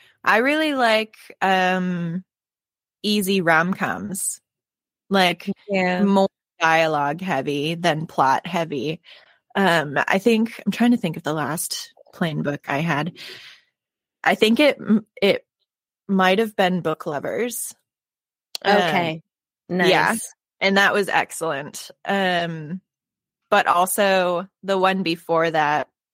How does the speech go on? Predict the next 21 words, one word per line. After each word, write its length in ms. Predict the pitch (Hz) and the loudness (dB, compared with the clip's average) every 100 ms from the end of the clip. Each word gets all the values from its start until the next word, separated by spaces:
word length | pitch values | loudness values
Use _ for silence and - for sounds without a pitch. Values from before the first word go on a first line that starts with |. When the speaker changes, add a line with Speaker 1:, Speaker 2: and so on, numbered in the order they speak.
| _ | _
Speaker 1:
maybe, 720 | 190 175 160 160 170 170 175 _ - _ - | -8 -4 -4 -2 -2 -2 -4 _ -20 _ 0
or 160 | 180 | 2
one 220 | 180 185 185 | 4 2 4
that 100 | 175 | 2
I'm 160 | 170 | 2
remembering 540 | 147 151 143 139 139 170 | 0 -2 0 0 0 0
that 100 | 147 | 0
I 60 | |
really 280 | 147 147 143 | 2 0 0
loved 260 | 131 139 156 | -2 -2 0
was 180 | 170 170 | 0 2
Red, 200 | 156 143 | 0 2
White, 240 | 160 147 | 0 0
and 120 | 170 | -2
Royal 300 | 160 165 165 | 2 2 2
Blue. 420 | 160 143 147 196 208 _ _ - | -2 -4 -2 -2 -4 _ _ -4
I 120 | 175 | 0
read 200 | 175 175 | 2 2
that 300 | 180 170 170 | 4 2 2
Speaker 2:
<laughs> 0 | |
Speaker 1:
completely 920 | - 175 170 - 160 82 147 151 175 | -4 -8 -6 -4 -2 -2 -2 -2 -2